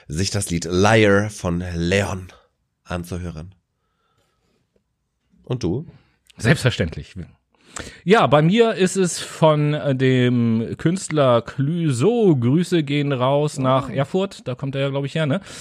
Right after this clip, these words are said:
Speaker 2: Äh, das Lied Herz Boom Boom.
Speaker 1: Herz Boom Boom, ja, das ist mir ein Begriff.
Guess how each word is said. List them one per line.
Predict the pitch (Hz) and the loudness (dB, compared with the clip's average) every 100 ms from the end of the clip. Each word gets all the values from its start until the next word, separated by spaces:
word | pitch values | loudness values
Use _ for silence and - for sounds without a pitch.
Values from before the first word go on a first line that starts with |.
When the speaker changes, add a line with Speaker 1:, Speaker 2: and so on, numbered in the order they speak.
| - - - | -18 -8 4
Speaker 2:
Äh, | 156 156 | 4 6
das | 151 175 | 2 2
Lied | 190 135 | 0 2
Herz | 165 214 - | 2 2 -2
Boom | 160 208 196 | 0 4 4
Boom. | 180 220 113 90 98 - - - - | 4 4 4 2 -4 -10 -20 -20 -16
Speaker 1:
Herz | - 143 151 143 - | -4 0 2 0 -6
Boom | - 139 135 | -4 -2 0
Boom, | 131 131 95 | -2 -2 0
ja, | 101 110 120 139 113 | 0 0 -2 -4 -10
das | - 101 - | -8 -8 -10
ist | 110 | -8
mir | 131 120 | -2 0
ein | 117 | 0
Begriff. | 113 101 80 - | -2 -2 -4 -6